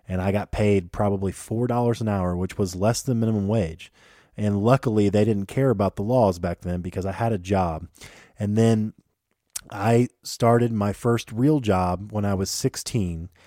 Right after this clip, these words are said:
at McDonald's. And I made minimum wage, five fifteen an hour at the time, was McDonald's.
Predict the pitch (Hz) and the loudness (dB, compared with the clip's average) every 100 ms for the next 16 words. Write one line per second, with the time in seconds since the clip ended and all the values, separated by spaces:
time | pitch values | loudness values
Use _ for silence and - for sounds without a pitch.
0 | _ _ - 107 107 101 104 113 104 80 | _ _ -6 -2 -2 0 2 4 4 -2
1 | - - - _ _ _ _ _ _ _ | -10 -20 -20 _ _ _ _ _ _ _
2 | _ 104 101 98 98 104 104 98 - _ | _ -4 0 2 2 4 4 2 -4 _
3 | _ _ - 95 113 123 110 92 90 - | _ _ -6 0 4 4 4 4 0 -4
4 | - 101 104 120 - 120 117 107 92 90 | -4 -2 -2 -4 -4 -4 0 0 0 -2
5 | 87 - - 95 101 - 92 85 80 - | -6 -10 -10 -8 -8 -6 -6 -4 -8 -16
6 | _ _ 98 95 95 92 98 95 85 82 | _ _ -6 -4 -4 -4 -2 -2 -2 -6
7 | - | -14